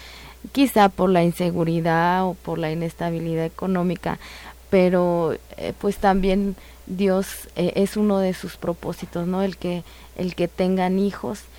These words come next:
y que, pues, que puedan, eh,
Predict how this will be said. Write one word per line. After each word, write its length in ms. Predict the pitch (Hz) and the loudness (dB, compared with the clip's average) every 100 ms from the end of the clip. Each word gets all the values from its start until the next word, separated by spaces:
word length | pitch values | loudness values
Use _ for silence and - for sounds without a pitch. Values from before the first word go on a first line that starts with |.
| - - - | -20 -14 -4
y 140 | 208 | -4
que, 180 | - 190 | 0 -2
pues, 420 | - 185 175 - - - - - - - | 0 -2 -2 -8 -18 -20 -20 -20 -14 -4
que 140 | 185 | -4
puedan, 600 | - 202 202 226 240 240 - | -2 0 2 2 0 -2 -4
eh, 400 | 185 175 175 175 | -4 -2 -2 -4